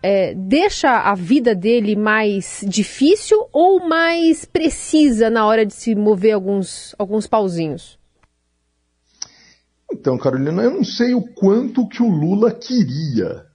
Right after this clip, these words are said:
Speaker 2: né, assumir todo esse trabalho. Esse trabalho é um trabalho hercúleo, né?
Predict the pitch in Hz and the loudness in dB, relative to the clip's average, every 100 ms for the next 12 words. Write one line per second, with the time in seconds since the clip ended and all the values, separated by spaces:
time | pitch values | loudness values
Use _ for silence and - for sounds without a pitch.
0 | _ 117 131 131 - 165 131 135 151 - | _ -6 -4 -4 -6 -6 -4 -4 -8 -2
1 | 175 165 123 117 113 - - 110 87 82 | 2 2 2 0 0 -2 -6 -6 -6 -8
2 | 85 - - - - 156 - 147 240 - | -10 -12 -16 -20 -6 -4 -2 -2 -4 -4
3 | 285 311 381 - _ 196 196 120 98 - | -2 0 0 -2 _ 2 2 2 -4 -8